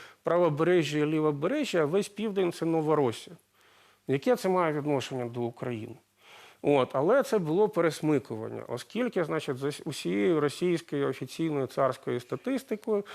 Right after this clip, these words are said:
і за тими картами, які всі вчили протягом сорока років в школі, е, було абсолютно відомо, де проживають малороси або українці. От. І суперечок з приводу того, яка це територія,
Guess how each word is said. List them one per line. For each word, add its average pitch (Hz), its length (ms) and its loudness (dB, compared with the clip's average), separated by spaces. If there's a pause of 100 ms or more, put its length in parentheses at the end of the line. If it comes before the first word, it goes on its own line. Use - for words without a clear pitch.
(280)
і 247 140 2
за 175 140 2
тими 170 260 2
картами, 165 480 2
які 139 220 0
всі 160 220 -2
вчили 147 360 0
протягом 143 480 -2
сорока 139 420 0
років 135 320 0
в 139 60 -6
школі, 262 460 2 (420)
е, 143 120 2
було 139 300 4
абсолютно 160 540 2
відомо, 151 400 2
де 131 180 0
проживають 131 680 0
малороси 175 760 2 (120)
або 139 400 -2 (160)
українці. 127 680 -8 (520)
От. 127 400 2 (200)
І 208 180 2
суперечок 196 680 2
з - 40 -14
приводу 185 400 2
того, 170 300 0
яка 170 320 0
це 165 260 2
територія, 175 840 2